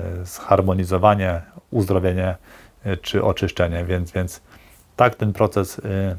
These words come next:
wygląda i tutaj może być naprawdę różnych, wiele takich sposobów intuicyjnych, co możemy robić w trakcie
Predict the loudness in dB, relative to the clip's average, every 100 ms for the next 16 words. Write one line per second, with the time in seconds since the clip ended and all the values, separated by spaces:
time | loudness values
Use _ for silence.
0 | -10 -18 -12 -8 -4 0 4 4 8 8
1 | 6 0 -6 -4 -4 -2 2 2 2 -8
2 | -20 -20 _ -4 2 4 4 2 0 4
3 | 6 6 2 2 2 2 2 0 0 0
4 | -2 -8 -18 -18 -14 -12 -8 -4 4 6
5 | 6 4 0 -4 -6 -4 4 4 6 2
6 | 0 -8 -20 -20 -20 _ -20 -16 -4 0
7 | 6 6 6 4 2 4 2 0 -4 -20
8 | -20 4 6 8 6 4 2 0 0 0
9 | -2 -2 0 4 4 4 -2 -6 -20 -10
10 | 2 6 4 4 -2 -2